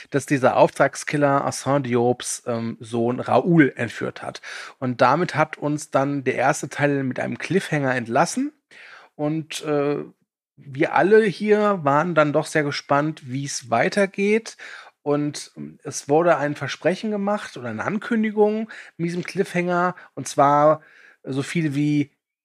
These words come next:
„Dieses Mal oder jetzt wird's persönlich.“ Und ja, das wird's tatsächlich. Und, ähm, <laughs> also ich hab die, ich hab die fünf Folgen vorab sehen können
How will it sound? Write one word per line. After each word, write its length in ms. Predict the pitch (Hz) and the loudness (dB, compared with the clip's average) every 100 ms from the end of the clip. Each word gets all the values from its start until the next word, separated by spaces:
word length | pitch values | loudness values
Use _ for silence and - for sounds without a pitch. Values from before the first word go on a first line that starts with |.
| _ _ - | _ _ -10
„Dieses 320 | 131 127 107 | -4 -4 -4
Mal 280 | 104 - - - - _ - | -4 -6 -6 -10 -18 _ -2
oder 120 | 120 | 0
jetzt 560 | 113 147 - - - - _ | 2 2 2 -2 -4 -14 _
wird's 200 | - - | -6 -6
persönlich.“ 720 | - 113 - - - - - - - - - - _ _ _ - | -4 -4 -2 -4 -4 -10 -10 -10 -16 -20 -20 -20 _ _ _ 2
Und 540 | 151 156 151 151 - | 2 4 -2 -6 -4
ja, 240 | 156 143 | 2 4
das 200 | 131 135 | 4 -2
wird's 180 | 160 160 | -4 -2
tatsächlich. 720 | 147 - 175 165 202 208 - - - _ | -2 -2 -4 0 2 2 -2 -10 -12 _
Und, 540 | 160 151 147 147 - - | -10 -6 -4 -4 -8 -10
ähm, 420 | 143 135 131 131 - _ _ _ _ _ _ _ _ - | -6 -4 -4 -6 -12 _ _ _ _ _ _ _ _ -14
<laughs> 960 | - - - - - - - - - | -10 -10 -12 -16 -20 -20 -14 -10 -2
also 140 | - 196 | 4 6
ich 120 | - | 6
hab 140 | 165 | 4
die, 160 | - 220 175 147 165 | 2 0 0 -2 -6
ich 160 | 143 - | -6 0
hab 140 | 202 | 0
die 100 | 240 | 2
fünf 180 | 202 202 | 0 0
Folgen 380 | - 196 196 190 | 2 2 2 -2
vorab 260 | - 185 160 | 0 0 0
sehen 320 | 143 180 226 | 0 0 -2
können 380 | - 220 233 277 | -2 -2 -2 -6